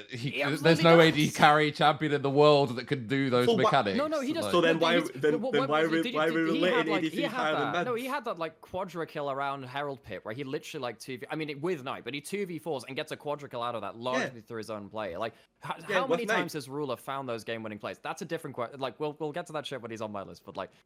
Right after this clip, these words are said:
Speaker 2: um,
Speaker 3: But
Speaker 2: like,
Speaker 3: he
Speaker 2: I,
Speaker 3: doesn't
Speaker 2: I
Speaker 3: have, he doesn't, Ruler has a Knight,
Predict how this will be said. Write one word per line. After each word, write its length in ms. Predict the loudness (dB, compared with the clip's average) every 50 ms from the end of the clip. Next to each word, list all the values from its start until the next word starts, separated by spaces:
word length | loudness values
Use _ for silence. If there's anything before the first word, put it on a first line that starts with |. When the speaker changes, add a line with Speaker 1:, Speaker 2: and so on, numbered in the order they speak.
| _ _ _ -12 -8
Speaker 2:
um, 480 | -6 -4 -4 -4 -6 -6 -8 -12 -14 -16 _ _ _ _ _ _ _ -4
Speaker 3:
But 80 | -4
Speaker 2:
like, 140 | -4 -4 -4
Speaker 3:
he 120 | -4 -4
Speaker 2:
I, 40 | -4
Speaker 3:
doesn't 180 | -4 -4 -4 -6
Speaker 2:
I 60 | -4
Speaker 3:
have, 220 | -2 -2 -4 -4 _ _ _
he 100 | -8 -6
doesn't, 220 | -6 -6 -6 -10 -14 -12
Ruler 300 | -10 -8 -6 -4 -6 -6
has 260 | -4 -6 -8 -6 -6
a 40 | -8
Knight, 320 | -8 -8 -6 -8 -8 -8